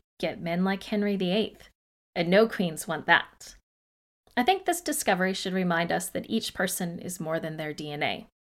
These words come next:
They are their experiences, their upbringing, their friends and family. If Richard the Third wasn't the biological son of his father, or his father wasn't the biological son of his father, it makes no difference, because what they fought for wasn't their D N A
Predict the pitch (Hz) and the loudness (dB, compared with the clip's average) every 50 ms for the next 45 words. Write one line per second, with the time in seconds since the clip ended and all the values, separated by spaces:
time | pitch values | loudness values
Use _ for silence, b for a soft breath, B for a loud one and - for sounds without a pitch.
0 | _ _ _ _ _ _ _ - - 160 160 151 156 - 156 151 175 175 - - | _ _ _ _ _ _ _ -10 -8 -4 -4 -4 -2 -2 -2 -4 -4 -4 -6 -2
1 | - 220 214 202 196 196 190 185 - 165 160 170 180 - - - 165 156 - - | 2 4 4 4 4 4 2 0 0 -4 -4 -6 -6 -8 -6 -4 -2 -2 -2 0
2 | - - - - 175 165 160 156 156 156 151 156 - _ - - 190 185 185 - | -2 -4 -2 -2 -4 -4 -4 -4 -10 -10 -12 -14 -16 _ -2 0 0 0 2 4
3 | 196 185 180 185 185 185 185 - - - 185 180 180 180 170 147 151 151 151 - | 4 6 6 6 4 2 2 -2 0 2 2 2 2 2 0 -2 -2 -2 -6 -8
4 | - 180 - _ _ _ _ _ _ _ _ _ _ _ _ _ _ _ - - | -10 -12 -14 _ _ _ _ _ _ _ _ _ _ _ _ _ _ _ -4 -2
5 | 196 190 240 254 254 320 320 330 330 339 247 202 190 190 185 175 175 175 175 165 | 0 2 2 2 2 4 6 6 8 8 8 6 6 4 2 2 0 0 -2 -4
6 | - 196 - 165 165 170 175 165 170 180 - 190 208 196 - - 175 160 156 151 | -4 -2 0 2 4 4 4 4 4 2 0 -6 -6 -6 -6 -4 -6 -6 -6 -6
7 | - - 175 170 - - 160 - - - - - - - - _ _ _ _ _ | -4 -4 -4 -2 -2 0 0 0 0 -2 -4 -4 -6 -12 -20 _ _ _ _ _
8 | _ _ _ _ - - 170 165 160 170 202 208 202 - 196 190 180 180 180 175 | _ _ _ _ -2 0 2 2 4 6 6 6 6 6 8 8 8 8 8 4
9 | 170 175 175 185 185 175 175 180 156 156 156 151 151 151 165 - 151 147 - - | 4 2 2 0 -2 -2 -2 -2 -2 0 0 0 -2 -2 -4 -8 -8 -8 -6 -4
10 | - 151 143 139 147 226 - - - - - - - 262 311 320 - - 190 - | -4 -4 -6 -8 -10 -10 -10 -10 -10 -12 -14 -8 -2 0 2 2 2 2 2 0
11 | - - 107 - - B B B B B B B B B - 180 180 - 226 226 | 2 0 -2 -2 -2 B B B B B B B B B -6 -4 0 2 2 2
12 | - - - - 208 190 185 196 233 220 - 208 226 - - - - - - - | 2 0 -2 0 2 4 4 4 4 2 0 -4 -6 -6 -10 -12 -12 -12 -12 -12
13 | - - - _ _ _ _ _ - 180 180 - - 190 180 190 180 175 180 226 | -12 -12 -14 _ _ _ _ _ -10 -10 -8 -6 -4 -4 -2 -2 -4 -2 -2 -4
14 | 240 233 - 294 320 349 - - - - 196 180 175 170 165 180 175 175 180 214 | -4 -2 0 2 2 2 2 0 -4 -2 0 0 0 0 -2 -2 -2 -2 -2 -2
15 | 220 220 233 233 240 233 - 214 202 196 190 185 180 156 - - - - | -4 -4 -4 -6 -6 -4 -2 -2 0 2 2 4 4 2 0 -2 -8 -16